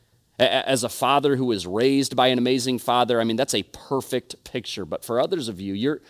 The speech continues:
your experience, your life experience with your earthly father makes this imagery, makes this terminology a little bit challenging for you.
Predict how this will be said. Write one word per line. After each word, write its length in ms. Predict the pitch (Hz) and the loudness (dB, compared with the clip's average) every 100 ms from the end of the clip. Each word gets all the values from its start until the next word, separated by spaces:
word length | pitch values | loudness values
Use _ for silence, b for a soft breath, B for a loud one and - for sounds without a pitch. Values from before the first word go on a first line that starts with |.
| b b b b | b b b b
your 180 | 139 | 2
experience, 920 | 208 - - - 151 151 101 - - 120 | 2 2 -4 -2 -2 -2 -4 -6 -8 -2
your 100 | 131 | 0
life 400 | 120 175 - 143 | 2 2 2 -4
experience 540 | - - 123 117 - | -6 -6 -2 -2 -4
with 120 | 123 | -6
your 140 | 123 - | -6 -2
earthly 340 | 143 151 143 | -4 -4 -6
father 420 | 135 113 120 131 120 | -4 0 2 2 2
makes 240 | 127 - | -2 -2
this 240 | 131 - - | -2 -2 -2
imagery, 520 | 123 143 123 151 147 | -2 -2 -4 -4 -2
makes 240 | 131 131 | -2 -2
this 180 | - 123 | -4 -6
terminology 680 | - 139 127 117 120 123 123 | -6 -4 0 2 4 2 0
a 80 | 110 | 0
little 160 | 113 123 | 0 0
bit 160 | 120 | -2
challenging 560 | - 101 107 101 82 82 | -4 -4 -4 -4 -8 -12
for 160 | - | -14
you. 240 | 85 90 | -16 -18